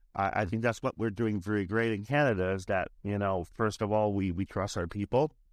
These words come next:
and we know that most people are gonna be able to do it. You know, the money that get collected through it goes through prevention, which is making total sense. And, you know, it's, it's a lot of tax money, so it,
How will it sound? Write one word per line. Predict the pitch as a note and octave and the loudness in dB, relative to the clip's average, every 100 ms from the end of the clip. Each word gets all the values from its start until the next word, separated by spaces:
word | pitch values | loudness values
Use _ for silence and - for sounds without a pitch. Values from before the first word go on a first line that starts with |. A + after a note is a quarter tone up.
| - | -8
and | G2 G2 | -4 -2
we | G2 | 0
know | G2 G2 | 0 2
that | G2 F#2 - | 2 0 0
most | G2+ G#2 - | 0 -2 -2
people | G#2 - | -4 0
are | G#2 G#2+ | 0 0
gonna | A2 | 0
be | G#2+ | -2
able | G#2+ A2 | -2 -2
to | A2+ | -2
do | A2 C3+ | 0 0
it. | D#3 _ _ _ _ - | 0 _ _ _ _ -4
You | A2+ | 0
know, | A2+ G#2+ G#2 F#2+ | 2 2 0 0
the | G#2 | 0
money | A2 A#2+ B2+ | 2 2 2
that | A#2+ A2+ | 0 0
get | A#2 - | -2 -2
collected | A2+ A2+ A2+ G#2+ | 0 0 -2 -8
through | - A#2+ A2 | -2 0 0
it | G2 | 2
goes | G#2 - | -2 -2
through | A#2 | -6
prevention, | - F2+ G#2+ A#2+ - D3+ C#3 | -6 -2 -2 -2 0 0 0
which | G#2+ - | -2 -2
is | A2 F#2 F#2 | -2 -2 -2
making | G#2 A2 G#2+ - | -4 0 -2 -2
total | B2 A2 G2 | 0 0 -2
sense. | - D3+ D3 C#3 - - - | 0 2 2 0 -6 -12 -6
And, | G2+ G2 G2+ - _ _ - | -2 -2 -4 -8 _ _ -2
you | G#2+ | 0
know, | G2+ G2+ G2+ | 4 2 2
it's, | - - - | -2 -8 -12
it's | G#2 | -12
a | - | -10
lot | A#2 C3 D3 | -4 -2 0
of | F#2 _ _ - | -2 _ _ -2
tax | F3 - - | -2 -4 -4
money, | G#2 G2 B2 D#3+ | -2 0 0 0
so | D#3+ A2 G#2+ | -2 0 0
it, | - G#2+ | 0 -4